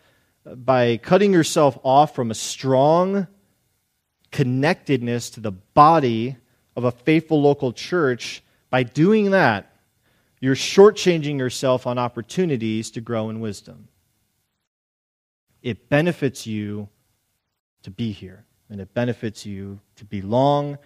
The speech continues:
in this fellowship and fully immerse yourself here and commit to this local body or a local body. We have a bad culture, generally speaking, in,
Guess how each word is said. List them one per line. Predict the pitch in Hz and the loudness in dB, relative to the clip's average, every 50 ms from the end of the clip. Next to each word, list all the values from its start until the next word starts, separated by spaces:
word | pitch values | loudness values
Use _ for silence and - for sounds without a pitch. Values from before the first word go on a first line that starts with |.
| _ _ - | _ _ -14
in | - | -12
this | 104 98 98 - - | -12 -12 -12 -12 -6
fellowship | - - 135 131 131 123 - - - 135 127 123 127 _ _ _ _ _ _ | 0 2 2 2 2 -2 -4 -6 -4 -4 -4 -4 -6 _ _ _ _ _ _
and | - 113 104 - | -10 -10 -10 -10
fully | _ - 156 156 151 143 139 | _ -4 0 0 2 2 2
immerse | 131 127 123 120 117 - - | 0 0 -2 -4 -6 -8 -12
yourself | 123 107 - - 123 110 110 107 - | -14 -12 -10 -6 -6 -6 -6 -6 -8
here | - 117 113 | -8 -8 -8
and | 107 101 | -8 -10
commit | - - 113 110 113 117 110 - | -12 -10 -8 -6 -4 -6 -6 -8
to | 117 | -12
this | 107 110 110 - - | -8 -8 -8 -8 -8
local | 117 110 101 - 107 | -10 -10 -8 -8 -8
body | 101 110 110 107 101 98 - _ _ _ _ _ _ _ _ _ _ _ _ _ _ _ _ - | -4 -2 -2 -2 -4 -6 -12 _ _ _ _ _ _ _ _ _ _ _ _ _ _ _ _ -4
or | 123 120 127 | -4 -2 2
a | 143 147 180 190 | 4 6 8 8
local | 190 180 - - 147 | 8 6 4 2 2
body. | 120 131 127 117 104 98 95 - _ _ _ _ _ _ _ _ _ _ _ _ _ _ _ _ - | 4 6 4 4 2 -2 -8 -12 _ _ _ _ _ _ _ _ _ _ _ _ _ _ _ _ -4
We | 135 135 | 0 0
have | 135 | 0
a | 131 | 2
bad | 123 110 143 143 147 151 151 143 135 131 127 _ _ _ _ _ _ _ _ _ _ _ _ | 4 6 6 8 8 8 8 6 0 -8 -18 _ _ _ _ _ _ _ _ _ _ _ _
culture, | - - - 190 214 - - - - - 160 143 135 135 135 135 | -10 -2 2 2 2 2 0 -8 -6 -2 -2 0 0 0 -2 -4
generally | 123 - 127 139 135 139 135 131 127 123 | -4 -2 -2 -2 -2 -2 -4 -4 -4 -6
speaking, | - - - 135 127 - - 127 127 135 139 127 | -6 -6 -6 -6 -6 -6 -8 -8 -8 -6 -6 -6
in, | 117 110 107 107 | -6 -6 -8 -10